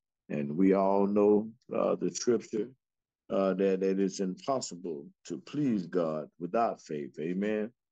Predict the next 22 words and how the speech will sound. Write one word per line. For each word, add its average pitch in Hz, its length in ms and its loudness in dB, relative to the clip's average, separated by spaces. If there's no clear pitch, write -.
So 85 160 -4
we 98 200 0
must 117 340 0
have 107 280 -4
faith, 123 400 -2
uh, 101 260 -6
believing 113 600 -2
that 92 300 -8
God 107 460 -2
is, 101 480 -6
is 139 300 0
God 80 480 -12
and 98 200 -4
that 101 180 2
he, 107 300 -2
uh, 85 300 -4
would 101 240 0
do 120 220 2
just 107 280 -4
what 107 180 -4
he 104 200 -8
has 90 160 -6